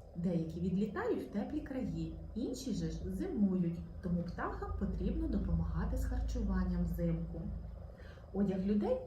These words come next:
стає теплішим. Люди одягають шуби, шапки, шарфи, рукавички. Зима багата на зимові розваги. І зараз ми їх розглянемо. Погляньте,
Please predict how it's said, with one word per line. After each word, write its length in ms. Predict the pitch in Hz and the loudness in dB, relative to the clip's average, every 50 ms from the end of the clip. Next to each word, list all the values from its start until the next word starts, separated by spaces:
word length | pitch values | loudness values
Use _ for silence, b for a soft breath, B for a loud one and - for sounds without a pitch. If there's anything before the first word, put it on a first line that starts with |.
| - - | -10 -14
стає 480 | - - 170 160 156 160 202 285 - | -10 -6 -4 -4 -2 -2 -2 -2 -2
теплішим. 840 | - 359 - - 208 180 175 175 170 160 - - 160 156 170 - - - - - - - - | -4 -4 -2 0 0 2 4 2 2 2 0 -2 -2 -2 -2 -4 -4 -6 -8 -10 -10 -8 -4
Люди 260 | 170 175 180 180 170 | -2 -2 0 0 -2
одягають 600 | 165 - 170 165 165 165 - 175 165 151 156 151 | -2 -2 -2 -2 -2 -2 0 0 0 0 0 -2
шуби, 680 | - - - - - 160 208 269 277 247 208 180 170 160 - - | -4 -8 -10 -8 -4 -2 0 0 2 2 2 0 0 -2 -4 -6
шапки, 800 | - - - - 160 170 - - 135 254 - - - - 175 165 196 - - - - | -8 -8 -8 -8 -6 -6 -4 -4 -6 -6 -8 -10 -10 -10 -10 -10 -10 -10 -12 -16 -18
шарфи, 840 | - - - 311 381 - - - - - 170 180 233 247 220 202 - - - | -16 -12 -10 -8 -8 -8 -10 -12 -6 -2 0 0 0 0 -2 -4 -6 -6 -6
рукавички. 960 | - - - - 285 262 190 165 170 165 160 160 156 - - - - - - - - - - - B B B B B B B | -4 -4 -4 -2 -2 -2 0 2 2 2 2 0 -2 -4 -8 -8 -10 -10 -12 -12 -14 -16 -18 -20 B B B B B B B
Зима 580 | 175 170 - 175 175 170 165 165 - - - - - - | -10 -6 -2 0 2 4 4 4 2 0 -4 -6 -6 -4
багата 640 | 165 170 170 - 165 165 - 151 - - - - - - - | 0 0 0 0 0 -2 -4 -4 -6 -8 -8 -10 -12 -8 -4
на 160 | - 170 170 160 | 0 0 0 0
зимові 520 | 160 151 156 - 147 175 320 381 359 311 | 0 -4 -4 -4 -2 -2 -2 0 0 -2
розваги. 640 | 254 240 202 - 170 160 156 147 147 - - 151 - - - - - - - | -2 -2 -4 -4 -4 -4 -4 -4 -4 -6 -8 -10 -10 -12 -14 -16 -20 -12 -8
І 80 | 175 165 | -6 -4
зараз 440 | 151 - 160 - - 480 466 - - | -4 -2 -2 -2 -2 -4 -4 -4 0
ми 100 | 180 165 | 2 2
їх 180 | 165 - - - - - | 2 2 0 -2 -4 -4
розглянемо. 840 | - 381 381 381 240 214 214 208 196 185 180 180 175 165 170 165 - - - - - - - - - B B B B B B B B B B - - | -4 -6 -4 -2 -2 0 2 2 2 2 2 2 2 2 0 0 -2 -6 -6 -6 -6 -6 -6 -10 -18 B B B B B B B B B B -8 -6
Погляньте, 760 | - 349 349 - 226 226 220 190 165 160 - - 165 170 - | -4 -4 -2 -2 -2 -2 0 0 0 -2 -4 -4 -6 -8 -8